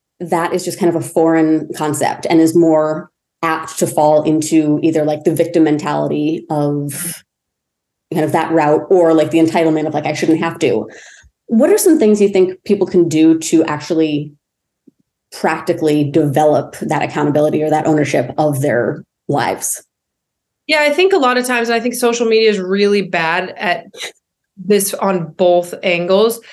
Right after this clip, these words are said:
Speaker 2: I think we see a lot of social media messages that sound like, "Stop making excuses, like, you're weak," or whatever, and that's not helpful.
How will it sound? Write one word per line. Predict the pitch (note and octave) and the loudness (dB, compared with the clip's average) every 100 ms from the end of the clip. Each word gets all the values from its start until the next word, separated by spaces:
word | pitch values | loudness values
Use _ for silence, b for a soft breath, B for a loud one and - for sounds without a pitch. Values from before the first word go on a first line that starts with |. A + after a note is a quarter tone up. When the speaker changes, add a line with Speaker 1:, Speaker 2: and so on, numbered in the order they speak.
| B B | B B
Speaker 2:
I | |
think | G#3 G#3 | 0 2
we | G#3 | 0
see | G#3 A3+ | 0 2
a | G#3+ | 4
lot | G3+ | 4
of | G3+ | 2
social | G3 G#3 G3 G3+ | 2 0 2 2
media | G3 G3 G3 F#3+ F3+ F3+ F3+ | 2 2 2 2 0 -2 -2
messages | F#3 F#3+ F#3+ F#3+ F#3 F3+ F3 | -4 -4 -4 -4 0 0 -2
that | F#3+ E3+ | -2 -2
sound | - F3+ F3+ F3+ | -2 -2 -2 -2
like, | E3+ E3+ E3 - - _ - - - _ _ _ _ _ - | -2 0 -2 -6 -18 _ -16 -16 -16 _ _ _ _ _ -20
"Stop | - - | -8 -4
making | B3 A3+ A3+ | 0 0 2
excuses, | A3 G#3+ - A#3 A3 A3 G3 F3+ | 0 0 -4 -4 0 2 2 2
like, | F3+ F3 | 0 0
you're | G3+ | 0
weak," | G3 G3+ F#3+ | 0 -2 -2
or | |
whatever, | F3+ F3 F3 F3 F3 | -2 0 0 2 0
and | F3 F#3 | 0 -2
that's | G3 G#3+ | -4 -2
not | G3+ F#3+ | -2 -2
helpful. | G3 F3+ F3+ G3 G3 | -2 -2 0 0 0